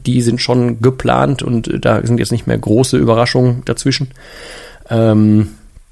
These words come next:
ja, von daher, ich wollte jetzt eigentlich nur mich erstens zurückmelden, zweitens sagen, ich hab diesen Jahrestag ein bisschen vergessen, schiebe den aber inhaltlich korrekt auf den neunzehnten neunten.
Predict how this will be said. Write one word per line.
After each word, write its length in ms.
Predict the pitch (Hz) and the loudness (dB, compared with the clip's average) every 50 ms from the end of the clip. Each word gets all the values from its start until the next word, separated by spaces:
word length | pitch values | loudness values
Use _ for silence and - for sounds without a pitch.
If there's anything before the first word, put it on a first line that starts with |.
| _ _ _ _ _ _ _ - - - | _ _ _ _ _ _ _ -20 -12 -4
ja, 240 | - 95 82 76 - - - | -2 -2 -2 -2 -4 -8 -6
von 140 | - - 127 | 0 2 4
daher, 220 | 135 143 139 135 | 6 6 6 6
ich 120 | 139 123 104 | 4 4 4
wollte 220 | 127 143 151 - | 4 4 4 4
jetzt 100 | 123 117 | 2 2
eigentlich 240 | - 127 127 127 117 | 2 2 2 4 4
nur 240 | 120 123 127 127 123 | 4 4 4 4 4
mich 220 | 127 120 110 - | 2 2 0 0
erstens 300 | - 120 - - 123 - | 0 -2 0 -2 -4 -2
zurückmelden, 520 | - - 151 - - 151 151 151 143 139 131 | 2 2 2 2 2 2 2 2 2 2 0
zweitens 380 | - - 107 110 - - - | -2 0 0 0 0 0 0
sagen, 220 | 120 113 117 113 104 | 0 2 2 0 0
ich 100 | - - | -4 -6
hab 100 | - - | -4 -2
diesen 160 | 113 110 104 | -2 0 2
Jahrestag 480 | 98 98 110 117 113 - - 113 110 | 2 2 0 0 -2 -4 -4 -4 -2
ein 120 | 110 104 101 | -2 -2 0
bisschen 320 | 127 123 - - - 117 | -2 -2 -2 -2 -4 -4
vergessen, 880 | - - 104 95 107 120 131 - 165 165 160 147 - - - - - - - | -2 -2 -2 0 2 0 0 0 0 0 -2 -2 -4 -8 -12 -12 -12 -10 -8
schiebe 320 | - - - 147 151 139 | -6 -2 0 2 4 4
den 160 | 123 120 120 | 4 4 2
aber 260 | - 110 110 107 - | 2 2 0 0 2
inhaltlich 440 | - 139 135 127 - - 120 - - | 2 2 2 2 2 0 -2 -4 -2
korrekt 420 | - - 110 104 131 131 - - - - - - - - - - | 0 0 2 2 2 0 -2 -10 -16 -16 -18 -18 -18 -18 -16 -12
auf 200 | - 117 - - | -10 -8 -4 -2
den 160 | 117 107 104 | 0 2 2
neunzehnten 520 | 104 107 113 113 - - 101 - 110 110 | 4 4 2 2 2 0 -2 0 2 4
neunten. 540 | 104 120 143 170 175 175 180 185 175 151 165 | 4 6 6 6 4 4 4 4 2 2 0